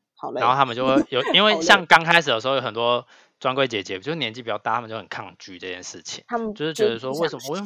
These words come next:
Speaker 2: 不会用啊，什么东西，为什么要用这个？用这个又不会卖。”
Speaker 1: 对，
Speaker 2: 哎，
Speaker 1: 然后当
Speaker 2: 可是殊不知隔-，
Speaker 1: 慢慢有
Speaker 2: 隔壁，当隔壁，
Speaker 1: 卖
Speaker 2: 我跟你说，当隔壁柜开始卖十几件的时候，他就会觉得他要学。
Speaker 1: 对，没错。然后他们就觉得说，“哎，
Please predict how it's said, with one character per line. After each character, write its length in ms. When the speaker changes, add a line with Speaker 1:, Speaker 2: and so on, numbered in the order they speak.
Speaker 2:
不 160
会 260
用 420
啊， 480
什 140
么 100
东 200
西， 80
为 140
什 80
么 80
要 100
用 160
这 120
个？ 320
用 140
这 100
个 60
又 80
不 120
会 100
卖。” 440
Speaker 1:
对， 220
Speaker 2:
哎， 60
Speaker 1:
然 140
后 120
当 140
Speaker 2:
可 80
是 60
殊 40
不 100
知 60
隔-， 80
Speaker 1:
慢 160
慢 0
有 0
Speaker 2:
隔 140
壁， 60
当 180
隔 240
壁， 160
Speaker 1:
卖 60
Speaker 2:
我 60
跟 100
你 20
说， 80
当 200
隔 160
壁 140
柜 260
开 120
始 80
卖 200
十 200
几 120
件 160
的 60
时 60
候， 60
他 60
就 120
会 100
觉 140
得 120
他 120
要 100
学。 180
Speaker 1:
对， 300
没 160
错。 380
然 140
后 60
他 20
们 160
就 140
觉 120
得 140
说 280
，“哎， 100